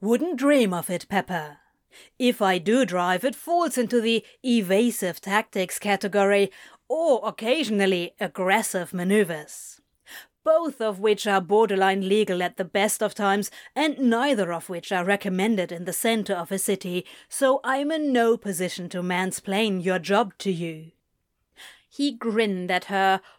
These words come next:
all teeth and smug satisfaction. "Hmm. Well, I doubt very much you'll get any aggressive maneuvers out of this old girl.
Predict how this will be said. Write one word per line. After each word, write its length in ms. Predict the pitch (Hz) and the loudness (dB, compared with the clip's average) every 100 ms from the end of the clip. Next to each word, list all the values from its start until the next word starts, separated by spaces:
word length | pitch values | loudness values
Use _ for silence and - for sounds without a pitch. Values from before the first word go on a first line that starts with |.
| _ | _
all 340 | 269 294 330 339 | 0 2 0 -6
teeth 580 | - 262 247 226 - _ | -6 -4 -4 -8 -16 _
and 240 | 269 349 - | -4 -4 -6
smug 460 | - 202 175 - | -6 -2 -2 -4
satisfaction. 1200 | - 185 170 247 - 202 - - 185 180 - - _ _ _ _ _ _ _ - | -8 -6 -4 -4 0 -2 -2 -6 -8 -8 -14 -20 _ _ _ _ _ _ _ -2
"Hmm. 140 | 427 - _ _ _ - - | -2 -2 _ _ _ -12 -2
Well, 200 | 294 285 | -2 0
I 100 | 339 | 0
doubt 200 | 381 370 | 2 0
very 380 | 254 285 392 494 | 0 0 2 2
much 300 | 294 - - | 0 -4 -2
you'll 100 | 320 | 0
get 180 | 302 320 | 0 0
any 280 | 349 339 262 | -2 -2 -6
aggressive 640 | - 214 294 - 349 - | -6 -2 -2 -2 -6 -4
maneuvers 540 | 370 320 214 226 294 | -2 0 0 0 2
out 180 | 359 339 | 0 0
of 140 | 392 - | -2 0
this 220 | 320 - | -2 0
old 240 | 240 240 | 0 0
girl. 420 | 262 254 254 262 | 2 2 2 -6